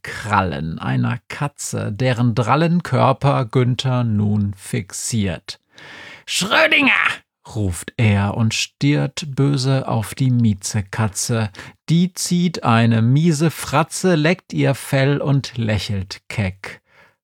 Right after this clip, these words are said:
Rums und ist auf einmal weg. „Hört mich an“, krächzt Günther.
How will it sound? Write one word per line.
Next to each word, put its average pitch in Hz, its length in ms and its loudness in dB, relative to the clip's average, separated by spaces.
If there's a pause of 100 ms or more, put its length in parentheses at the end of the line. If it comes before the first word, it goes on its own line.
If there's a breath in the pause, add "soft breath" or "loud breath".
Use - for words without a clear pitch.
(180)
Rums 160 920 2 (140)
und 135 460 -4
ist - 420 -6
auf 123 400 -4
einmal 95 720 0
weg. - 440 -10 (600 soft breath)
„Hört - 240 -2
mich - 240 2
an“, 247 380 2 (480)
krächzt - 760 -6
Günther. 92 520 -2